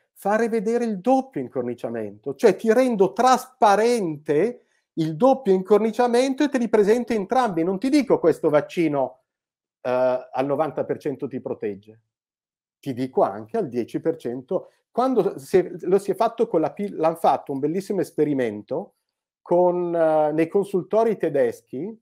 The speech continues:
eh, per, eh, per la pillola anticoncezionale, quando una, una ragazza si rivolge al consultorio per dire, ehm, per presentare il problema della pillola con-,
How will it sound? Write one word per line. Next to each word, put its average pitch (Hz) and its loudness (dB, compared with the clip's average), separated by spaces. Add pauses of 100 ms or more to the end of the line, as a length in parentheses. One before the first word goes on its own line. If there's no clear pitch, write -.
(500)
eh, 131 -2
per, 156 2
eh, 156 0
per 180 0
la 165 0
pillola 220 2
anticoncezionale, 151 -4
quando 120 -8
una, 120 -8
una 135 -2
ragazza 131 0
si - -16
rivolge 120 -2
al 113 -6
consultorio 139 -4
per 131 -6
dire, 113 -4 (540)
ehm, 117 -8 (1080)
per 180 6
presentare 180 4
il 156 -2
problema 190 2
della 151 2
pillola 165 2
con-, 147 -4